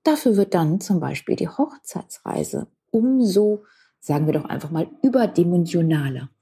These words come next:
Ja, der nächste große Tipp, das hatte ich gerade schon angeschnitten, es ist wirklich, arbeite mit professionellen Menschen zusammen. Du wirst dich so sehr ärgern, wenn du später keine tollen Bilder hast.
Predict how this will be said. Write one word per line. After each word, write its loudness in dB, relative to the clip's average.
Ja, 4
der 4
nächste 2
große 0
Tipp, -4
das -8
hatte 0
ich -6
gerade -2
schon -4
angeschnitten, 0
es -6
ist 0
wirklich, 0
arbeite 0
mit -2
professionellen 0
Menschen -4
zusammen. -10
Du 2
wirst 4
dich 0
so 4
sehr 2
ärgern, 2
wenn 2
du 0
später 0
keine -2
tollen 0
Bilder -2
hast. -18